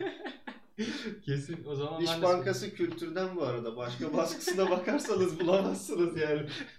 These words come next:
Speaker 2: Şey olmasın, sıkıntı olmasın.
Speaker 1: O zaman ben de şey söyleyeyim.
Speaker 2: Mesela bazı yayın evleri basacak. Yüz sayfa diyecek ki, açacak kitabı, "Lan bu yüz sayfa, ne diyor bu çocuk?" falan diyecekler. Arkadaşlar öyle sıkıntı olmasın.
Speaker 1: Şöyle, hangi kitap olursa olsun,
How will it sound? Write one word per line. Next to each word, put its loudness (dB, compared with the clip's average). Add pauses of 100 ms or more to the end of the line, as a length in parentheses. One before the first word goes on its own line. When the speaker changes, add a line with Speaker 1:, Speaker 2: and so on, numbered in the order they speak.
(240)
Speaker 2:
Şey 6
olmasın, 4
sıkıntı 0
olmasın. 4
Speaker 1:
O 0
zaman -4
ben -2
de -6
şey -8
söyleyeyim. 0
Speaker 2:
Mesela 2
bazı 8
yayın 2
evleri 0
basacak. -4
Yüz -4
sayfa -2
diyecek -4
ki, -4
açacak -8
kitabı, -8
"Lan -4
bu -4
yüz -4
sayfa, -8
ne -2
diyor 2
bu -6
çocuk?" -6
falan -4
diyecekler. -6 (480)
Arkadaşlar -6
öyle -4
sıkıntı -12
olmasın. -6
Speaker 1:
Şöyle, 0 (220)
hangi -4
kitap -6
olursa -4
olsun, -8